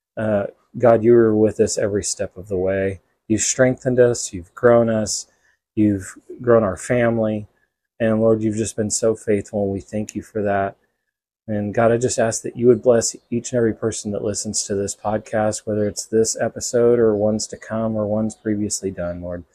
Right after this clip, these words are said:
that your spirit would just radiate through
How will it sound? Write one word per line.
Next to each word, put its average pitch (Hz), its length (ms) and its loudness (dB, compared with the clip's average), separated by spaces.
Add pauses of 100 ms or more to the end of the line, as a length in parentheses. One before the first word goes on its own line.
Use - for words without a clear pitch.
(380)
that 110 280 4 (440)
your 113 220 2
spirit 120 380 2
would 107 140 -2
just 104 260 -4
radiate 107 440 2
through 101 520 -2